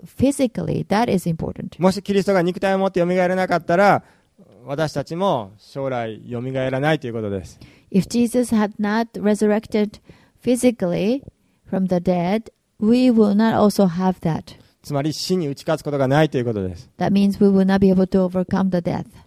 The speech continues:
Speaker 2: この聖書には書いてあります。
Speaker 1: The Bible says
Speaker 2: 死は人類最後の敵であると。
Speaker 1: The death is our, the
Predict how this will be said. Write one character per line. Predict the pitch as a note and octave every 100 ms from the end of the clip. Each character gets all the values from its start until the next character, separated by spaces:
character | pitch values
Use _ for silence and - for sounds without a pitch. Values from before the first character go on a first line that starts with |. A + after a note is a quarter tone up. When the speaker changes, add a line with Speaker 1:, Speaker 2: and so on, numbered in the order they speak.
| _ _ -
Speaker 2:
こ | C3
の | B2
聖 | E3
書 | D3+ C#3
に | C#3
は | C#3 C3+ -
書 | C#3+
い | C#3
て | C#3
あ |
り | B2+
ま | B2 B2
す。 | - -
Speaker 1:
The | -
Bible |
says | _ _ - F#3+
Speaker 2:
死 |
は | F#3 D3+
人 | - F3 F#3
類 | E3 D3+
最 | - E3+ F3+
後 | E3 F3
の | D#3+
敵 | C3+ D#3+
で | D3+
あ | B2
る | G#2
と。 | G2 F2+ _
Speaker 1:
The | F3
death | A3 A3 F#3 - - -
is | F#3 F#3 - - _ _ _
our, | F3 F3 F3 - _ _ _ _
the | F3+ F3+ E3+